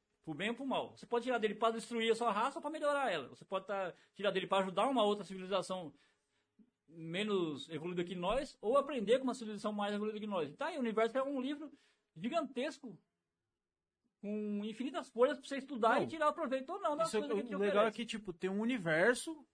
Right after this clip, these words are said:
Speaker 2: pra gente estudar, e ainda tem o, as células, o D N A, os átomos.
Speaker 1: É, o universo,
Speaker 2: Tem
Speaker 1: ele
Speaker 2: o
Speaker 1: é
Speaker 2: macro
Speaker 1: exatamente
Speaker 2: e o micro,
Speaker 1: micro.
Speaker 2: tá ligado?
Speaker 1: E todo o universo,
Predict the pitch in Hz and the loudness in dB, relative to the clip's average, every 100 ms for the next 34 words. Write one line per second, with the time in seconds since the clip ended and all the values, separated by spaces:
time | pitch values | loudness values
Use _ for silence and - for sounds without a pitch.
0 | _ 160 151 156 - 185 160 170 247 - | _ -10 -8 -10 -10 -4 0 0 0 -6
1 | 196 190 208 214 214 233 240 190 202 - | -4 -2 0 -2 0 0 0 0 -2 2
2 | 208 247 233 196 190 185 208 208 196 196 | 4 4 4 -2 -4 -2 0 2 2 4
3 | 214 180 160 185 220 - 202 185 170 277 | 4 0 4 8 8 6 -2 -2 0 4
4 | 247 220 247 269 294 233 240 220 254 302 | 6 8 8 8 6 6 8 10 12 10
5 | 269 339 392 403 226 302 254 254 214 214 | 8 2 2 -4 -2 0 2 2 2 -2
6 | 226 170 170 180 202 - 202 214 311 349 | -2 -4 -2 2 2 2 0 2 2 2
7 | 285 254 294 359 381 | 6 8 8 4 -10